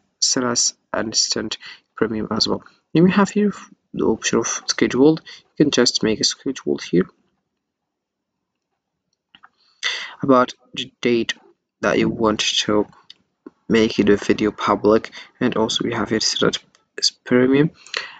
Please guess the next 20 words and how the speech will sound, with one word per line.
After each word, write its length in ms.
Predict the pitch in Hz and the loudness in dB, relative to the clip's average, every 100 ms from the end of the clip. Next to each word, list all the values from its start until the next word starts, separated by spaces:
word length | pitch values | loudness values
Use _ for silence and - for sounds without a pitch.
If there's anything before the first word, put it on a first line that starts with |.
| - | -2
And 240 | 120 117 | 0 0
also 300 | 113 127 - | -2 -2 0
we 80 | 120 113 113 | 0 2 2
have 260 | 107 110 | 0 0
before 380 | 120 - 113 110 | -4 -4 -2 0
you 60 | 110 | 0
publish, 600 | - 123 120 120 - - | 0 0 0 -2 -8 -4
check 220 | 117 - | -4 -2
the 100 | 110 | -4
following 480 | - 120 117 120 120 - _ 135 | 0 2 2 0 -2 -10 _ -4
documents 580 | 120 - - 104 - - _ - | -4 0 0 0 -2 -10 _ -8
appear 280 | 131 - 131 | -8 0 0
in 80 | 127 | 4
this 180 | 131 - | 0 0
video, 440 | 127 131 131 131 - _ - - | -2 4 6 6 0 _ -8 -2
looking 300 | 117 - 117 | -2 -2 -10
for 300 | - 113 107 | 0 0 2
full 380 | - 110 110 110 | 2 2 2 0
content 500 | - 104 110 104 - | -4 0 0 -2 -2
guidance, 460 | 101 98 95 - | -2 0 -2 -2